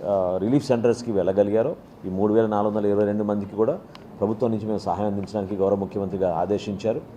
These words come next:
ఆ, ప్రతి, ఆ, కార్డుదారుడికి ఇరవై ఐదు కిలోల బియ్యం, ఒక కిలో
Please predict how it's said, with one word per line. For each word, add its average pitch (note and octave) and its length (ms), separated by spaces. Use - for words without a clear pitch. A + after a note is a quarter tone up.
ఆ, F2+ 280
ప్రతి, A#2+ 500
ఆ, G2+ 400
కార్డుదారుడికి B2 720
ఇరవై G#2+ 200
ఐదు A#2+ 100
కిలోల A2+ 320
బియ్యం, G#2+ 360
ఒక G2 160
కిలో A2 500